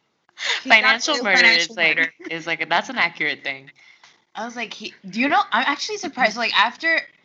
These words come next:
Speaker 3: 'cause we obviously were in it, like, not in it, but we were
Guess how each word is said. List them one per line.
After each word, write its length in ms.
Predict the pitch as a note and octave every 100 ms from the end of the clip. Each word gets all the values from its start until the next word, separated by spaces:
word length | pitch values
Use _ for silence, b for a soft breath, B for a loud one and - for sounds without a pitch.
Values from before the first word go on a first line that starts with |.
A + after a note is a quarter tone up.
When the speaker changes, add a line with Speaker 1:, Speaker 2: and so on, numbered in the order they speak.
| -
Speaker 3:
'cause 160 | A3+ -
we 180 | A#3 A#3+
obviously 300 | A#3 C4+ C#4
were 80 | A#3
in 1200 | G3 _ _ _ _ _ _ _ _ _ G#3+ G3+
it, 160 | E3+ E3 -
like, 180 | F#3+ G3+
not 240 | G3+ A3
in 120 | F3+
it, 100 | F3+
but 180 | F#3+ F3
we 280 | E3+ F3+ F3 -
were 380 | F#3 F3 C#3